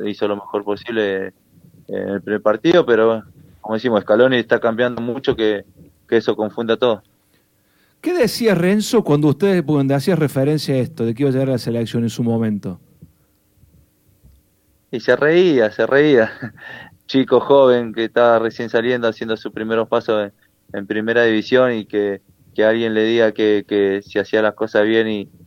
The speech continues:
Speaker 1: y, y le metía el mayor sacrificio y trabajo duro, iba a llegar a la selección. Él, él se reía, lo veía muy lejos, un sueño muy, muy lejano, pero, pero bueno, yo creo que el tiempo me dio la razón.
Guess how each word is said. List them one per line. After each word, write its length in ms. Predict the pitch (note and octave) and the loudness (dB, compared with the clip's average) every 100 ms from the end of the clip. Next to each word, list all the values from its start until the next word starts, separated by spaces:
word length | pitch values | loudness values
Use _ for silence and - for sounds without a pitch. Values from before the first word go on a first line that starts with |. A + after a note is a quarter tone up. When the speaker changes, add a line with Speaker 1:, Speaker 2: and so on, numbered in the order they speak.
| _ _ _ - | _ _ _ -12
Speaker 1:
y, 380 | F#2+ F#2 - G2 | -10 -8 -8 -6
y 40 | |
le 100 | G2+ | -4
metía 400 | G2 F#2 A2+ G#2+ | -4 -2 2 2
el 160 | G2+ F#2+ | 2 -4
mayor 440 | G2 G2 G#2+ G#2 | -6 -4 -2 -4
sacrificio 800 | - - G2 G2 - A2+ G#2+ A2 | -6 -4 -2 -2 -2 -2 2 4
y 200 | G#2 G2 | 4 2
trabajo 480 | F2+ G2 G#2 A2 G#2+ | 0 0 2 4 4
duro, 360 | A2 A2+ A#2+ - _ - | 6 6 4 0 _ -4
iba 160 | G#2+ | 0
a 40 | G2+ | 2
llegar 220 | A2 G#2 | 4 4
a 80 | G2+ | 4
la 120 | F#2+ | 2
selección. 480 | - G2 - A#2+ A#2+ | 0 -2 2 2 2
Él, 300 | G2+ F#2+ F2+ _ _ _ _ | 0 -4 -8 _ _ _ _
él 100 | A2 | -2
se 140 | - G#2+ | 2 4
reía, 640 | G#2+ A2 B2 B2 A#2 A2+ _ - | 6 6 8 8 6 2 _ -12
lo 160 | G2+ G2 | -2 2
veía 260 | G#2+ A2 | 4 4
muy 220 | G#2 G#2 G#2+ | 2 2 4
lejos, 460 | A2+ A2+ A#2 A2+ | 4 4 2 2
un 140 | A2+ G2+ | -2 -8
sueño 300 | A2 G#2+ G#2 | -6 -4 -4
muy, 220 | A2 G#2+ | -2 -2
muy 220 | G#2 A2 | -2 -2
lejano, 380 | G#2 G#2+ B2 A2+ | -2 2 2 0
pero, 240 | G2 F#2 - _ _ _ _ _ - | -2 -6 -8 _ _ _ _ _ 0
pero 160 | G#2+ | 4
bueno, 260 | A#2 G#2+ G#2 _ - | 4 4 -2 _ -8
yo 540 | - A2 G#2 G#2 G2 _ _ _ _ _ _ | 0 2 4 0 -4 _ _ _ _ _ _
creo 220 | - A#2+ A#2 | 2 4 6
que 60 | |
el 80 | G#2+ | 4
tiempo 280 | B2 A#2+ A#2+ | 4 4 4
me 120 | A2+ | 6
dio 140 | A#2+ | 6
la 140 | A#2 A2 | 6 6
razón. 400 | A2 G2+ B2+ | 4 4 2